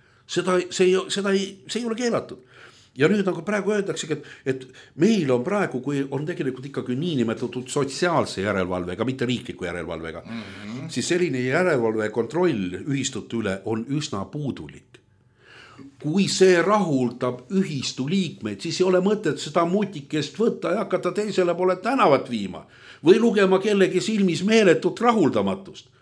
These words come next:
Speaker 1: Nad ise ütlevad, kas neile see meeldib või ei meeldi.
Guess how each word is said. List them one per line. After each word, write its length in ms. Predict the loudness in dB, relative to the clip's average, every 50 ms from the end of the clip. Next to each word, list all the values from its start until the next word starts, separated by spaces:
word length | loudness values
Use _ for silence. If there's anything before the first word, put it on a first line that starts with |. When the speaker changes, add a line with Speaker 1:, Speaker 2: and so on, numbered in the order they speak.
| _ _ _ _ _ _ _ _ _ _ -4 0
Speaker 1:
Nad 220 | 2 2 2 4 4
ise 300 | 2 2 4 4 4 6
ütlevad, 460 | 6 6 4 2 0 -2 -2 -2 -2 -2
kas 160 | -2 -2 0
neile 280 | 0 0 0 2 2 2
see 160 | 0 0 2 2
meeldib 460 | 2 4 2 2 2 0 -4 -2 -2
või 160 | -2 -2 0
ei 20 |
meeldi. 460 | 0 0 0 0 -2 -4 -8 -12 -18